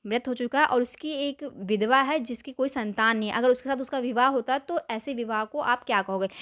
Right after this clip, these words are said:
लेविरेट कहोगे, सोरोरेट कहोगे या फिर सोरोसल,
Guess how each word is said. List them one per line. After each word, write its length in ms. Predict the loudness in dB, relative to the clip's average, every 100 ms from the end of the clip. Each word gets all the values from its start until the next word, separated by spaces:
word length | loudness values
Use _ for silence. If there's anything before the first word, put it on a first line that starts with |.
| -12 -8
लेविरेट 500 | 2 4 4 4 4
कहोगे, 500 | 4 2 2 2 0 -4 _ -20 -8
सोरोरेट 600 | 2 6 6 6 2 2
कहोगे 560 | -2 0 0 -2 -6 -4
या 200 | 0 2
फिर 180 | 0 -4
सोरोसल, 560 | 0 2 2 2 -2